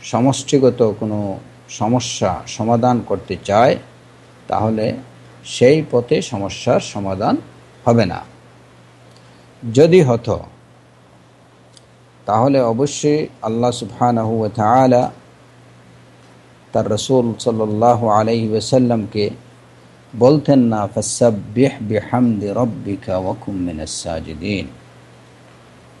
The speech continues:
যে আয়াতে বলা হয়েছে, "ওয়ালাকাদ না'লামু আন্নাকা ইয়াদীকু সাদরুকা বিমা ইয়াকুলুন,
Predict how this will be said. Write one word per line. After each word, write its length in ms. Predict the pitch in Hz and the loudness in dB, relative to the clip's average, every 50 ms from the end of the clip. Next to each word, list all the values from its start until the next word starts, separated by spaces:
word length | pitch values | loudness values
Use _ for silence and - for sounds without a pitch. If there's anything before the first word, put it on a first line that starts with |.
| - - - - - - - - | -20 -20 -20 -20 -20 -20 -14 -8
যে 80 | 101 92 | -6 -4
আয়াতে 400 | 80 73 82 92 101 98 - 104 | -4 -4 -4 -4 -6 -6 -4 -4
বলা 220 | 101 107 107 113 | -2 0 0 2
হয়েছে, 280 | 117 113 117 113 - 127 | 2 2 2 2 2 2
"ওয়ালাকাদ 560 | 107 101 104 107 117 110 - - 113 98 92 | 2 2 2 2 2 0 0 -2 -4 -4 -2
না'লামু 600 | 107 120 139 135 117 110 107 104 98 95 95 90 - | 0 0 2 2 0 0 -2 -4 -4 -4 -6 -8 -8
আন্নাকা 600 | - 117 113 110 104 101 92 95 92 - - 98 | -6 -6 -4 -4 -4 -4 -6 -8 -10 -10 -8 -8
ইয়াদীকু 760 | 92 95 95 98 92 101 120 131 131 123 110 - - 101 95 | -4 -4 -4 -2 0 2 4 4 4 4 2 0 -2 -4 -4
সাদরুকা 600 | - - 131 131 127 120 107 104 98 - - 104 | 0 2 2 4 4 4 4 2 0 -2 -2 -4
বিমা 420 | 92 92 98 98 98 107 117 123 117 | -4 -4 -4 -6 -4 -2 -2 0 0
ইয়াকুলুন, 920 | 110 104 101 - - 95 95 95 92 95 101 110 123 139 143 - - | 0 -2 -2 -4 -4 -4 -2 -2 0 0 2 4 4 4 4 2 0